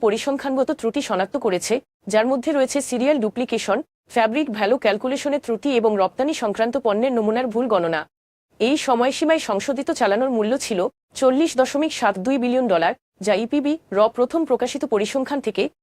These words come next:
দশ দশমিক আট দুই বিলিয়ন বা একুশ শতাংশ কমেছে। বেসরকারি খাতে ঋণ প্রবৃদ্ধি আগের মাসের তুলনায় চলতি বছরের এপ্রিল মাসে শূন্য দশমিক ঊনষাট শতাংশ কমে নয় দশমিক নব্বই শতাংশে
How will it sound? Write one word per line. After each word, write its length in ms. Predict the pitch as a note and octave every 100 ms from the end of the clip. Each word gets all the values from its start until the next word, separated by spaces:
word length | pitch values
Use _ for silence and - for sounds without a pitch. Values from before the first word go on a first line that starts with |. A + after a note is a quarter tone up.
| - F3+
দশ 120 | A#3+ C#4+ C4
দশমিক 320 | C4 D4 D4 G#3
আট 80 | F#3+ F#3+
দুই 120 | C#4+
বিলিয়ন 260 | A3+ G#3+ B3+ A#3
বা 60 | A3
একুশ 160 | G#3+ D4 -
শতাংশ 280 | A3 G3 G#3+ C4
কমেছে। 340 | F#3+ E3+ F3+ D#3+ _ _ _ _ _
বেসরকারি 580 | G3 A3+ - D#4 D#4+ E4 -
খাতে 200 | G3+ B3+ B3
ঋণ 60 | B3+ C#4
প্রবৃদ্ধি 380 | A3+ A#3 G#3+ C#4 G3+
আগের 180 | A3 B3
মাসের 240 | A#3+ C#4+ -
তুলনায় 320 | A#3 B3 A#3+
চলতি 220 | A3 G#3 D4+
বছরের 300 | B3 - C#4 A3+
এপ্রিল 220 | G3 C4 A3
মাসে 220 | F#3 G#3+ C4+ _ - -
শূন্য 200 | C4+ E4 C#4
দশমিক 320 | C4+ D4+ D#4 A#3+
ঊনষাট 280 | A#3 C4+ D4+
শতাংশ 280 | A#3 A3 B3 C4
কমে 200 | G#3+ F3+ C4 _ _ -
নয় 160 | G#3+ B3
দশমিক 300 | C#4 D4+ E4 A#3
নব্বই 300 | G#3+ G3 C#4+ -
শতাংশে 340 | B3 B3 B3+